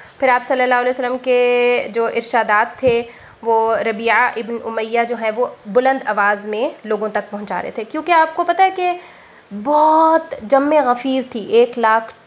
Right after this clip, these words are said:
चौंतीस हज़ार या चौबीस हज़ार, ठीक ठाक amount of people बनती है ये जो वहाँ पर थी। तो ज़ाहिर है एक बंदे की आवाज़ उस तक नहीं पहुँचनी थी और माइक system था नहीं।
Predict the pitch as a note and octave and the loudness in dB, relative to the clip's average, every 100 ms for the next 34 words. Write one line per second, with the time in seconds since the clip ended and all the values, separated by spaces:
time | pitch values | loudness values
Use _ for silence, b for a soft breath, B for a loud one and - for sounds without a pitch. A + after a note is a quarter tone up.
0 | - A#3 A#3 A#3 C#4+ B3 B3 G#3 G3+ G#3 | 0 0 0 -4 0 2 2 0 0 0
1 | G#3+ G#3+ G#3+ G3+ A#3 A#3+ G3 F#3+ - _ | -2 0 0 0 -4 -4 -4 -4 -6 _
2 | - F4 F4 - - - C#4+ D4+ - A#3 | 0 0 -2 -16 -2 2 4 2 -4 -4
3 | A3 A#3 A#3 A#3 - G#3 A3 G#3+ F#3+ F#3 | -2 -2 -4 -6 -12 -6 -4 -4 -6 -6
4 | G#3+ G#3+ G#3 G3 B B B B - A3+ | -4 -2 -2 -6 B B B B -4 -4
5 | G#3+ G#3+ G3+ G#3+ G#3 G#3+ G#3 B B - | 0 -2 0 -2 -2 -8 -8 B B -6
6 | A#3 B3 C4 B3+ - C4 C#4 C#4+ A3 A3+ | 0 4 4 2 2 2 2 2 0 2
7 | A#3+ B3 C4 A3 G3+ G3 A3 A3+ G#3+ B3+ | 2 0 -2 -2 2 2 2 0 -2 -2
8 | B3 A#3+ C4 G3 A3 G3 - G3 A3+ A#3+ | 0 0 -2 -2 -4 -6 -8 -8 0 0
9 | B3 G#3 A3+ B3+ C#4+ C4+ - C#4 - A3+ | 2 2 2 0 -2 0 2 0 0 -4
10 | F#3 F#3 | -2 -8